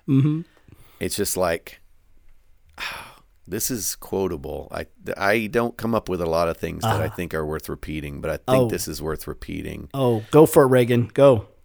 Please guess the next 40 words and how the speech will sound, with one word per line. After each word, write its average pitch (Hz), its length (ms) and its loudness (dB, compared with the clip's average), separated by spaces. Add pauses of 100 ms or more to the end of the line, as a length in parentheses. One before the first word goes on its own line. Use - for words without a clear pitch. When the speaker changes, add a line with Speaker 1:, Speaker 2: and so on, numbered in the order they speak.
(100)
Speaker 2:
I 87 260 2
think 98 640 -6
that 80 520 -4 (540)
the 80 200 -4
world 92 600 2
is - 160 -8
a 71 80 -8
stage 73 680 -8 (140)
and 82 240 -12
we're 80 320 -6 (260)
all 90 640 2
are - 200 -6
actors 76 500 -12
on - 180 -16
it. - 320 -20
Speaker 1:
<laughs> - 100 -20
Mm-hmm. 131 960 4 (640)
Speaker 2:
I - 20 -10
mean, 95 140 -4
that 85 200 4
would 104 100 0
Speaker 1:
Hey. - 60 -6
Speaker 2:
make 95 200 -4
us 87 120 -4
actors, 90 440 -2
wouldn't 85 200 -4
it? 98 160 -8 (220)
Speaker 1:
Well, 120 260 4
you 131 160 2
know, 160 480 2
Speaker 2:
I - 60 -10
mean, 90 100 0
I'm 131 100 4
no 175 100 2
Speaker 1:
life 214 80 -2
Speaker 2:
Shakespeare, 92 580 0
but 76 140 -8
I'm 82 100 -8
just 71 180 -10
saying. 69 340 -6